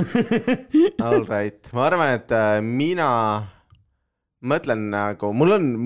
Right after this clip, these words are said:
Speaker 2: mul mingi hetk oli faas, kus ma ikka vaatasin mingeid erinevaid asju ja ma, mulle meeldisid ikkagi nagu sellised, äh, äh, Aasia, a-, omad nad natuke rohkem need, äh, noh,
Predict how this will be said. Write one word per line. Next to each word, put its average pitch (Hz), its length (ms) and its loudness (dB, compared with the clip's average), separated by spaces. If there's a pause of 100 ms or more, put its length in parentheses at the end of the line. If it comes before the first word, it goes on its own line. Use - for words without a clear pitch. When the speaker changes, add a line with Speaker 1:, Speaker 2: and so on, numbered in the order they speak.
(200)
Speaker 2:
mul 147 240 2
mingi 139 400 2
hetk - 240 -2
oli 104 180 0
faas, 120 280 2
kus - 160 -10
ma 107 100 -2
ikka 107 160 -4
vaatasin 101 560 0
mingeid 98 280 -6
erinevaid 107 440 0
asju 104 340 -2
ja 95 120 0
ma, 101 280 0
mulle 107 240 -2
meeldisid 107 480 -2
ikkagi 98 340 -6
nagu 95 220 -6
sellised, 92 600 -8
äh, 90 220 -4 (560)
äh, 87 640 -2 (160)
Aasia, 98 920 -2
a-, 87 580 -4
omad 98 300 -2
nad 92 160 -8
natuke 110 400 -4
rohkem 104 460 -2
need, 87 240 -8
äh, 92 500 -4
noh, 98 220 -8